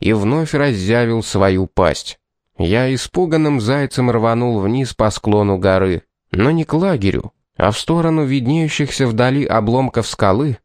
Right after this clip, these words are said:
надеясь там найти укрытие от рассвирепевшего чудовища. Следующий столб извергнутого алым драконом пламени —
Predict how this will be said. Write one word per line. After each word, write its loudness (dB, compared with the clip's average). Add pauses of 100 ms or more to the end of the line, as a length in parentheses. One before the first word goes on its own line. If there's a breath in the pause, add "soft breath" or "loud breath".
(120)
надеясь 0
там 0
найти 0
укрытие -2
от -2
рассвирепевшего 0
чудовища. -2 (1040)
Следующий -2
столб -2
извергнутого 0
алым 0
драконом 0
пламени — 0